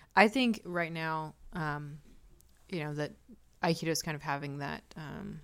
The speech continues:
crisis of what, you know, what are we doing? What are we, what are our students even getting out of this? And can we do anything that we say we can do?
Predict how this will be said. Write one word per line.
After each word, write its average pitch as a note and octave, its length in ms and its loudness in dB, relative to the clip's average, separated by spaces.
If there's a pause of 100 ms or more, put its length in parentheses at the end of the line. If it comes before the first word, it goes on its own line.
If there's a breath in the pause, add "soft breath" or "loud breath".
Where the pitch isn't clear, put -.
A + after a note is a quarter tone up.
(160)
crisis D3 640 2
of D3 100 -6
what, D3+ 300 -4
you D#3 80 -6
know, D3+ 80 -8
what F#3 160 8
are F#3 40 8
we F3+ 80 2
doing? D3 400 2
What E3+ 120 -2
are E3+ 40 2
we, D#3+ 120 -2
what E3 440 -4
are F3+ 160 0
our D#3+ 120 -2
students D#3+ 360 -2
even D3+ 160 -2
getting C3+ 260 -6
out G2 80 -8
of - 80 -10
this? - 280 -8
And - 280 -10
can D#3+ 140 -2
we D#3+ 80 0
do D#3 200 4
anything D3 340 -4
that C#3 80 -8
we C#3 80 -8
say C#3 180 -2
we C3+ 100 -8
can C#3+ 140 -12
do? - 100 -8